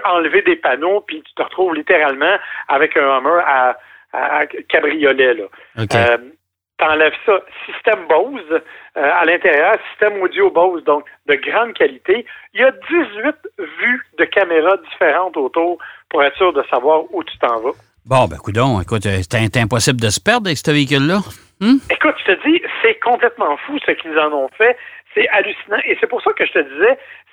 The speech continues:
Speaker 1: c'est pas nécessairement le, le, le véhicule électrique lui-même qui me fascine. C'est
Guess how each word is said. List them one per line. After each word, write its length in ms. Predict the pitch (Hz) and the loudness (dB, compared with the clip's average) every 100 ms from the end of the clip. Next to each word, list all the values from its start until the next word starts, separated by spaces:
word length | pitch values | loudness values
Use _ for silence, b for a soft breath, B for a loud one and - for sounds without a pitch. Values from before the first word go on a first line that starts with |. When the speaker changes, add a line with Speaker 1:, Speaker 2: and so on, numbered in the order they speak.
| - | 0
Speaker 1:
c'est 120 | 196 | 0
pas 160 | 339 381 | 2 0
nécessairement 1080 | 269 233 - 254 - 208 175 160 196 262 269 B B - | 2 0 0 -2 0 0 0 0 0 0 -2 B B -2
le, 280 | 156 156 151 | 2 4 4
le, 360 | 147 143 139 - _ b 156 | 4 4 2 -2 _ b 0
le 200 | 160 151 | 2 4
véhicule 460 | 202 190 - 254 247 | 0 -2 -2 -2 0
électrique 560 | 214 170 - - 269 - | 0 0 -2 -6 -6 -6
lui-même 720 | 175 202 196 190 254 190 151 B B - | -4 -4 0 0 0 -4 -8 B B -10
qui 100 | 170 | -8
me 80 | 143 | -2
fascine. 580 | - - - 254 226 b b b - - | -2 -2 0 0 -2 b b b -6 0
C'est 160 | 254 | 0